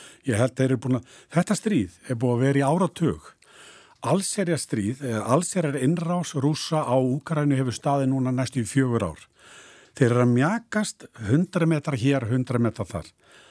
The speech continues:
Það er ekkert sjálfgefið að Úkraínumenn muni tapa þessu stríði. Hins vegar, þá er margt í þessum tillögum og, og hérna, sem að, sem að hefur verið að mjaka í rétt átt. Rússar stóðu í þeirri meiningu að þe-, að,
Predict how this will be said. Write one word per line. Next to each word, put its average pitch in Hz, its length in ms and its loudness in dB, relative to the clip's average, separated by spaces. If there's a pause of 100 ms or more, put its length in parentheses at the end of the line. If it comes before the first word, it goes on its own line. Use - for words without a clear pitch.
Það 113 140 -2
er 277 240 -2
ekkert - 260 -4
sjálfgefið 170 640 0
að 131 220 0 (100)
Úkraínumenn 127 640 0
muni 117 240 0
tapa 127 320 -2
þessu 101 220 -6
stríði. 95 400 -8 (420)
Hins 185 320 4
vegar, 113 400 -2 (400)
þá - 140 2
er 120 100 4
margt 208 320 0
í 190 80 4
þessum 165 320 0
tillögum 104 560 -2 (560)
og, 110 140 -8 (100)
og 110 240 -2
hérna, 104 380 -2 (500)
sem 135 320 2
að, 113 80 -6 (160)
sem 120 240 0
að 110 80 0
hefur 156 300 2
verið 113 160 0
að 107 80 0
mjaka 123 340 -2
í 101 80 -2
rétt 104 240 -2
átt. - 300 -12 (420)
Rússar 160 400 2
stóðu 143 480 2
í 131 80 4
þeirri 131 320 2
meiningu 127 480 2
að 113 160 -4
þe-, 139 160 -4
að, 113 220 -2